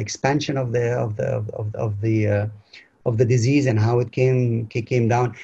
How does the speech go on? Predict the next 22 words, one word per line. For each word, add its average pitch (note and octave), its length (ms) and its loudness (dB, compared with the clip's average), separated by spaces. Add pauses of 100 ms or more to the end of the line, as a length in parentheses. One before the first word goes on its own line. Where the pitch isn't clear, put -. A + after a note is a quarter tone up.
(160)
And G3 260 10
in D3+ 220 4
some, F3 260 8 (300)
um, B2+ 480 0
I, B2 180 -2 (260)
I, - 20 -2 (920)
I - 20 4
don't D3+ 180 8
know C#3+ 120 4
if - 80 -6
you've C3 140 0
seen D#3 200 6
it C3 120 2
before, C3 360 6
but A2+ 220 2
the, B2+ 120 6 (240)
the C3 60 6
University B2+ 500 4
of C#3+ 80 4
Singapore D3+ 760 4 (440)
in, C3 480 2
um, A2+ 920 0